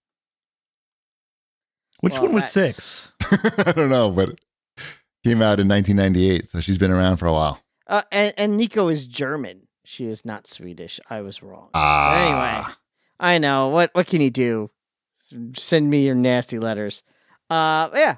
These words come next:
Speaker 2: very good documentary. I highly recommend it
Speaker 3: What
Speaker 2: if
Speaker 3: service
Speaker 2: you're
Speaker 3: is that
Speaker 2: into
Speaker 3: on?
Speaker 2: that. Apple.
Speaker 3: I have that.
Speaker 2: Yeah, it's on the Apple. It's in four K, so it's got that going for it. And if you like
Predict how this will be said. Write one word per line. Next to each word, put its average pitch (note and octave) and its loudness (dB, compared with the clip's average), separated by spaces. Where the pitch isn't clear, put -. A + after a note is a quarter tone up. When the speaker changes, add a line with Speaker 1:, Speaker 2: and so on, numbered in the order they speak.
Speaker 2:
very B3 2
good A#3 -2
documentary. A#3 0
I G3+ 0
highly A3 -2
recommend G#3+ -2
it G#3+ 0
Speaker 3:
What A3+ 2
Speaker 2:
if F#3 -6
Speaker 3:
service A#2 6
Speaker 2:
you're - 0
Speaker 3:
is G#2+ 6
that G2+ 4
Speaker 2:
into F#2+ 4
Speaker 3:
on? F#2 2
Speaker 2:
that. F#2+ -2
Apple. F#3+ -2
Speaker 3:
I G#2+ 0
have A2+ 4
that. F2 0
Speaker 2:
Yeah, E3 -4
it's - -10
on G#3 0
the G#3 -2
Apple. F#3+ 0
It's - -10
in G#3+ 0
four G#3 2
K, F#3 -4
so - -8
it's E3+ -6
got F3+ -2
that E3+ -2
going D3 0
for C3+ -6
it. C3+ -10
And F3 4
if F3+ 0
you G#3+ 2
like A3 -2